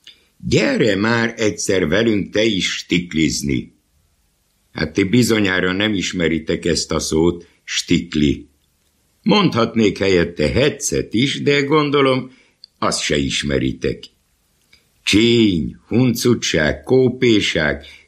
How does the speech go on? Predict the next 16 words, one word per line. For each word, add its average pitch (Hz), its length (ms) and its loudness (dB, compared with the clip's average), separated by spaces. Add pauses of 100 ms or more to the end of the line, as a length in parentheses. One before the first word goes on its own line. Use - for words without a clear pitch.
(100)
több 90 340 0
is, 135 220 2
kevesebb 76 640 0
is. - 340 -6 (920)
Nevezzük 120 540 2
hát 92 360 -6 (160)
diáktréfának. 71 1500 -4 (1300)
Most 117 240 0
azért 127 480 0
is 92 180 -6
jó 113 200 2
e 95 160 -2
kifejezés, 98 920 0 (240)
mert 90 260 -2
Hegyke-Pöttyke 113 840 -2
felszólítása 107 1120 -2